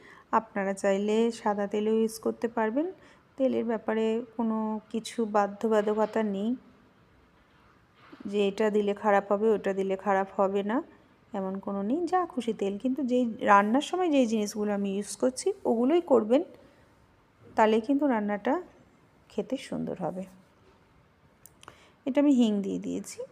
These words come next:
রসুন কুচি যেটা বললাম ওগুলো দিয়ে নিয়েছি। অনেক সময় অনেকে জিরে ফোড়নও দেয়। এর ভেতরে আমি একটু শুকনো লঙ্কার গুঁড়ো দিয়ে দেবো, আর ওপর দিয়ে, ডালের ওপর দিয়ে কী করবো, ছড়িয়ে দেবো, তাহলে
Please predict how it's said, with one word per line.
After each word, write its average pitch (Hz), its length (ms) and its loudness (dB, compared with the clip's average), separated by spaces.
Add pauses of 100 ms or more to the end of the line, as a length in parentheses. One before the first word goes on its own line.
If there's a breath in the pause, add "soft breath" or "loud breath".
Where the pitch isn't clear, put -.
(160)
রসুন 208 340 -6
কুচি 233 200 -8
যেটা 277 220 -2
বললাম 214 380 -2 (100)
ওগুলো 214 300 -4
দিয়ে - 120 -10
নিয়েছি। - 460 -14 (680 loud breath)
অনেক 254 280 6
সময় 294 220 6
অনেকে 262 240 4
জিরে 214 280 2
ফোড়নও 208 400 0 (100)
দেয়। 226 160 2 (2000)
এর 220 160 -2
ভেতরে 214 340 -4
আমি 202 180 -4
একটু 202 260 -14
শুকনো - 380 -10
লঙ্কার 196 520 -4 (580)
গুঁড়ো 185 200 -2
দিয়ে 180 300 -8
দেবো, 185 200 -6 (720)
আর - 200 -4
ওপর 190 220 -2
দিয়ে, 202 200 -4
ডালের 180 360 4
ওপর 185 160 -8
দিয়ে 196 260 -6
কী 220 60 -10
করবো, 214 300 -4 (720)
ছড়িয়ে 190 360 -4
দেবো, 180 240 -6 (640 soft breath)
তাহলে 202 200 -4